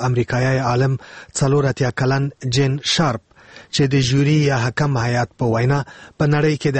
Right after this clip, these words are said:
عدم تشدد د انقلاب مخکښ کارپوه دی او د وسلو پر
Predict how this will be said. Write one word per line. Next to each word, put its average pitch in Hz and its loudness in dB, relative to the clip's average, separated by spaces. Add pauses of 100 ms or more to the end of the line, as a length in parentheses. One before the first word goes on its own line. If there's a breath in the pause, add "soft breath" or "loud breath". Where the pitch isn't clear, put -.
عدم 131 0
تشدد 123 -2
د 123 2
انقلاب 123 -2 (320)
مخکښ 117 -2 (160)
کارپوه 127 0
دی 113 0 (460 loud breath)
او 143 2
د 147 2
وسلو 147 0
پر 131 -2